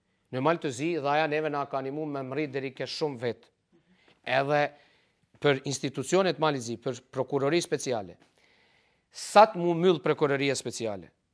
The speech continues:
unë mendoj se pesë vite e ardhshme ka vetëm punë mu marr me atë çështje. Na kena marrë mbi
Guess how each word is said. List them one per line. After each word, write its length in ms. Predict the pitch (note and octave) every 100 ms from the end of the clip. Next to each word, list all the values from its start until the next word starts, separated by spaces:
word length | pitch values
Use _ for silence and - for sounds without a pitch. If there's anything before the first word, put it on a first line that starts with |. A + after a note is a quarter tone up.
| _ -
unë 260 | E3+ F3+
mendoj 260 | D#3 D#3 F3 D#3+
se 160 | E3
pesë 480 | C#3+ - E3 C3 B2
vite 260 | D#3 D#3 D3+
e 60 |
ardhshme 460 | C#3 D#3 - D3 C#3
ka 220 | C#3+ D#3 C#3 G#2+
vetëm 500 | D3 F#3 - E3+ D3
punë 300 | - D#3+ D3
mu 80 | C#3
marr 240 | C#3 C3+
me 80 | C3
atë 160 | B2 A#2+
çështje. 320 | G#2+ - F2+ _ _ _ _ -
Na 180 | C3+ F#3
kena 300 | F#3+ E3+ D#3+
marrë 300 | F3+ F#3+ D3+
mbi 220 | A2+ F3+